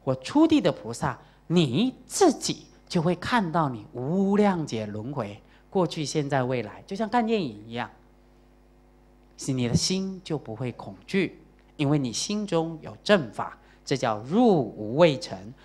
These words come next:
入无畏城是指正果的意思。接下来再看经文第五段：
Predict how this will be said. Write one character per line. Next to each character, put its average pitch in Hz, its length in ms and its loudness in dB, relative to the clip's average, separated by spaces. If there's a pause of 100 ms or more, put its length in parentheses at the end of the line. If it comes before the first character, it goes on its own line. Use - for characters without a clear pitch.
(120)
入 202 180 6
无 135 140 2
畏 156 160 8
城 107 200 -6
是 113 160 -8
指 92 160 -14
正 131 320 -2
果 101 160 -12
的 90 100 -16
意 107 160 -10
思。 - 280 -12 (480)
接 196 140 2
下 196 140 8
来 135 240 6
再 135 140 0
看 131 320 -2
经 139 220 -6
文 110 320 -8
第 165 160 -4
五 101 160 -6
段： 117 280 2